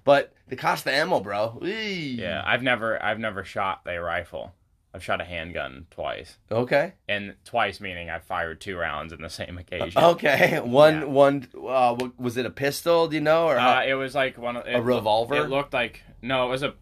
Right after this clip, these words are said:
Speaker 2: pistol, so it kinda looked like one of those, like, nine millimeter type
Speaker 1: Okay.
Speaker 2: guns, but I forget, it was a little smaller.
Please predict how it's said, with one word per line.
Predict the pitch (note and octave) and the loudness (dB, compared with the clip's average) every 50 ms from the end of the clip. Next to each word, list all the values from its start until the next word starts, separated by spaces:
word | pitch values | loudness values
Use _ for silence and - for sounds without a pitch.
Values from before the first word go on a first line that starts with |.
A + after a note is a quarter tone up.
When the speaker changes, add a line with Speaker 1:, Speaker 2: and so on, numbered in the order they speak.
| - - - | -20 -20 -8
Speaker 2:
pistol, | - A#2 A2+ A2 - - G2+ F#2+ F#2 | -4 -4 -4 -4 -6 -6 -6 -6 -6
so | - - G#2 | -6 -6 -8
it | G2+ | -6
kinda | - B2 A#2+ A#2+ | -4 -2 -2 0
looked | A#2 A#2 A#2 - | 0 -2 -2 -2
like | G#2+ - - | -4 -4 -4
one | G2+ G2 | -6 -8
of | F#2 | -6
those, | F#2 F2 E2+ | -8 -8 -8
like, | F2+ F2 D#2+ | -8 -10 -8
nine | F2 F2+ F2 E2+ E2 E2 | -8 -8 -8 -8 -8 -10
millimeter | E2 D#2+ D#2 D#2+ D#2+ D#2+ D#2 D2+ D2 D2+ | -10 -10 -10 -10 -12 -12 -12 -12 -14 -8
type | - - C3 | -4 -2 0
Speaker 1:
Okay. | B2 D3 C3+ C#3+ | 2 4 2 2
Speaker 2:
guns, | D3+ D2+ D#2 - | 0 -4 -12 -14
but | - G2 F#2+ | -10 -8 -6
I | F#2 F2+ | -6 -6
forget, | - G2+ F#2+ F#2 F#2 E2+ | -8 -10 -10 -8 -10 -10
it | D2 | -10
was | D#2 F#2+ - - - _ _ - | -12 -16 -16 -18 -20 _ _ -10
a | G2+ | -8
little | G2+ G2 G2 F#2 | -8 -8 -8 -10
smaller. | - - F#2+ E2+ E2 D2+ C#2 - - | -10 -10 -8 -8 -6 -8 -8 -10 -12